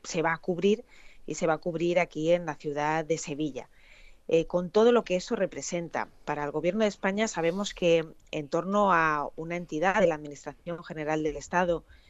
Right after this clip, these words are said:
se generan muchas sinergias. Es un polo de atracción,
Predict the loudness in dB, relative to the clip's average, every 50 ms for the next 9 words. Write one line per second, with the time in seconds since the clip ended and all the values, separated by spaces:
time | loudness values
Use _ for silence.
0 | -20 -20 -6 -2 -2 -2 -2 -2 -2 0 2 2 2 0 -2 -2 -2 -2 -4 -4
1 | -4 -6 -4 -4 -6 -6 -6 -6 -4 -4 -4 -6 -10 -18 -20 -20 _ _ -6 -6
2 | -4 -4 -6 -8 -8 -8 -6 -6 -6 -6 -4 -2 0 2 2 2 2 2 2 2
3 | 2 2 0 -2 -2 -4 -4 0 4 4 4 4 2 -2 -6